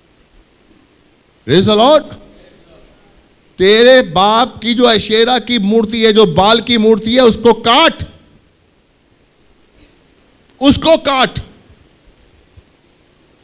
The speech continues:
अंदर के पाप को निकाल, क्योंकि वही तुझे कमजोर कर रहा है। वो मूर्ति तुझे कमजोर कर रही है,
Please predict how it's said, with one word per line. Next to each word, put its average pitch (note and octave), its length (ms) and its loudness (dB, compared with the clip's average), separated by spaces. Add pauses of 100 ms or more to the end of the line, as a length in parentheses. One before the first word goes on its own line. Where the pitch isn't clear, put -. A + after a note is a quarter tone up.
(560)
अंदर A#3+ 340 0
के C#4+ 160 -2
पाप D#4 520 -2
को D#4+ 180 2
निकाल, D4 520 -2 (1800)
क्योंकि A#3 160 -6
वही C4+ 380 2
तुझे A3+ 720 -2
कमजोर G#3+ 380 0
कर G3 180 -2
रहा D#3 220 -2
है। G#2+ 300 -14 (1800)
वो F#3+ 80 -4
मूर्ति D#4 360 -2
तुझे C#4+ 220 -2
कमजोर C4 400 -2
कर C4 160 -2
रही C4 180 2
है, A3 380 -4